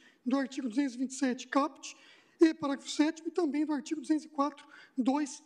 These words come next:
todos da Constituição Federal. E também se reconheceu a violação à legalidade, diante de também previsão expressa da Lei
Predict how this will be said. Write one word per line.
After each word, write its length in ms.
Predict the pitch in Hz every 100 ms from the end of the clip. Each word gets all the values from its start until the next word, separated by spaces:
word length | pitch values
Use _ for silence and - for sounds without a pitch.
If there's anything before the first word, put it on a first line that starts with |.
| _ _ _
todos 240 | 285 294
da 120 | 262 269
Constituição 340 | 285 - 285
Federal. 440 | 311 285 220 190 _ - - - -
E 80 | 285
também 380 | 359 294 349
se 120 | 392 311
reconheceu 480 | 320 302 262 330
a 20 | 339
violação 520 | 320 277 - 320 330
à 20 |
legalidade, 720 | 330 339 339 269 269 262 - - - _
diante 300 | 240 269 285
de 80 | -
também 380 | - 302 247 415
previsão 280 | 339 269 285
expressa 400 | 254 277 269 277
da 80 | 262
Lei 220 | 254